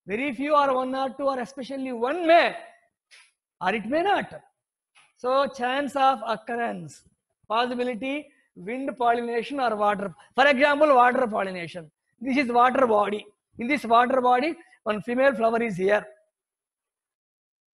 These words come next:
In this is a water body. Male flowers may be there or may not be there.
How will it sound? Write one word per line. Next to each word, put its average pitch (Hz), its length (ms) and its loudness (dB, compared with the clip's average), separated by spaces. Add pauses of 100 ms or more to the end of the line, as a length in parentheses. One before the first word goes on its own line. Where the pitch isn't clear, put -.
(140)
In 262 140 -4
this 330 160 2
is 330 160 2
a 311 100 6
water 320 380 4
body. 233 400 2 (400)
Male 320 300 6
flowers 320 280 6
may 285 140 2
be 277 120 2
there 220 400 4
or 220 140 4
may 320 180 2
not 359 240 4
be 277 100 2
there. 165 320 2